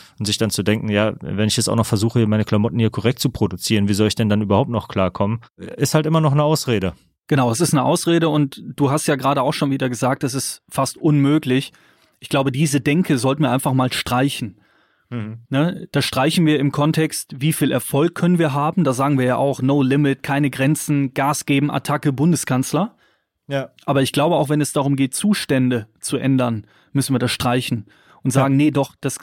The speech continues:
Speaker 2: das kann man ändern. Und wenn Menschen, ähm, wie Martin Luther King es geschafft haben,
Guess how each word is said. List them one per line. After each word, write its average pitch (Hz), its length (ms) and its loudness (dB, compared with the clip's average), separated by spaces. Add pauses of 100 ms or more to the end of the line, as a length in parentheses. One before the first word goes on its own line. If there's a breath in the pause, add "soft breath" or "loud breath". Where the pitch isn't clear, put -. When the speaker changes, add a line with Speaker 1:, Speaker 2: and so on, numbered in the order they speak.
Speaker 2:
das - 200 -6
kann 165 120 0
man 139 140 2
ändern. 123 380 -2 (280 loud breath)
Und 131 80 -4
wenn 131 140 4
Menschen, 165 500 2
ähm, 147 560 2
wie 143 160 2
Martin 143 300 2
Luther 139 220 0
King 165 200 0
es 147 140 -2
geschafft - 520 -4
haben, 131 440 2